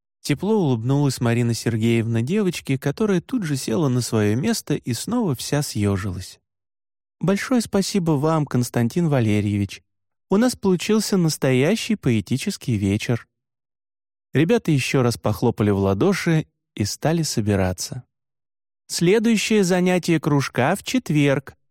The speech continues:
напомнила ребятам учительница. «Константин Валерьевич, хотите чаю? Все-таки два часа стихи читали.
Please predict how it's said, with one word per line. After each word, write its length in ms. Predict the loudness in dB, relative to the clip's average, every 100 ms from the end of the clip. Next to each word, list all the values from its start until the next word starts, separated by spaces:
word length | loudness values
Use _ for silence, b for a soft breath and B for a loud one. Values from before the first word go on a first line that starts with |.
| _ _ 0
напомнила 560 | 0 2 2 2 4
ребятам 460 | 2 2 0 0 0
учительница. 800 | -2 -2 -2 0 0 -4 -6 -12 _ _ _ _ _ _ _ -2
«Константин 520 | -2 2 0 2 2
Валерьевич, 580 | 2 2 0 -2 -4 -14 -14
хотите 460 | -4 -2 0 0
чаю? 520 | -2 0 2 0 -2 -8 _ _ _ _ -12
Все-таки 420 | -2 0 0 0
два 240 | 0 2 0
часа 400 | 0 0 0 0
стихи 360 | 0 -2 -2
читали. 520 | -2 -2 0 0 -2